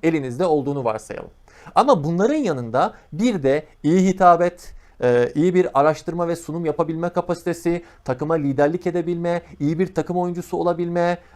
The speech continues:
e, sportif, e, ya da sanatsal dalda faaliyet göstermiş olma gibi deneyimler veya yetenekler kazanmış olmak da size iş hayatında veya sosyal hayatta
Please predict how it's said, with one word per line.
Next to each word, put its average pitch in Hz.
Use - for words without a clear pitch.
e, 139
sportif, 185
e, 143
ya 139
da 185
sanatsal 165
dalda 165
faaliyet 151
göstermiş 123
olma 135
gibi 143
deneyimler 139
veya 123
yetenekler 131
kazanmış 113
olmak 120
da 175
size 139
iş -
hayatında 123
veya 127
sosyal 131
hayatta 117